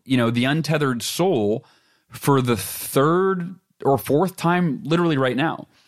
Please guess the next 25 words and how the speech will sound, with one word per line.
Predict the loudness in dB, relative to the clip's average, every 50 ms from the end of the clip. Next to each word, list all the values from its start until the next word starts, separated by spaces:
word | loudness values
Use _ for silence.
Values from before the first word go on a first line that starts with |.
| -10 -2 0
I'm, | 2 2 2 2 2 0
I'm | 0 2 2
also | 0 0 0 0 0 0 0 -2 -6 -10 -20 -20 _ _ _ _ _ _ _ _ _ _ 0
coincidentally | 2 4 4 4 2 0 0 0 0 0 0 0 0 -4 -8 -14
rereading | -16 -12 -6 -2 0 2 2 2 2 0 0 0 0 0 0 2 2 2 0 -2 -4 _ _ _ _ -6 -2
and | -2 0 0 0 0
listening | 0 0 0 -2 -2 -2 0 0 0 -2
to | -2 -2 0 0 0 2 0 -2 -4 _ _ _ _ -6
The | -2 -2 0
Surrender | 0 0 0 0 0 0 0 0 0 -2
Experiment. | -2 -4 -8 -14 -12 -10 -8 -6 -6 -6 -8 -10 -12 -14 -20 -20 -20
So, | -20 -16 -8 -4 0 2 2
like, | 2 2 2
think | 0 0 0 0
about | 2 0 0 0 0
that. | -2 -2 0
Most, | 0 0 0 0 0 -4 -6 -2
most | 0 0 0 0 0
of | -2
us, | -2 0
we | 0 0
read | 0 0 0 0
a | 0
book | -2 -2 0
once | 0 0 0 0 -2 -4 -6 -8